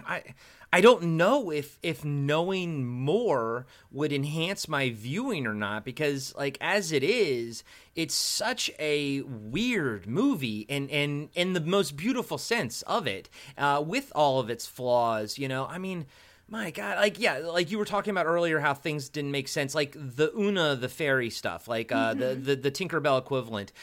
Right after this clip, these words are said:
Speaker 1: Um, you know, the whole Tom, she wants Tom Cruise to kiss her,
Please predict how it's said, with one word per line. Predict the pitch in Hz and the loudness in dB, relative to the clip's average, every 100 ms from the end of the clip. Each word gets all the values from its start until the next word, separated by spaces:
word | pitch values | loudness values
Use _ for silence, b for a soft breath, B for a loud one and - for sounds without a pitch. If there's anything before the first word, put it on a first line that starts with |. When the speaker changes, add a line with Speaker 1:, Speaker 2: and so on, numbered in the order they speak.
| B - | B -2
Speaker 1:
Um, | 151 143 156 | 2 2 0
you | 196 | -2
know, | 175 156 | -2 -2
the | 147 | -4
whole | 147 196 180 139 98 98 135 | 0 0 0 -6 -14 -20 -12
Tom, | 151 175 208 | -4 -2 -2
she | 180 180 | -6 -4
wants | 175 202 | -4 -2
Tom | 208 214 | -2 -2
Cruise | 220 214 | -6 -8
to | 233 | -10
kiss | - 208 - | -4 -2 -2
her, | 101 110 | -4 -6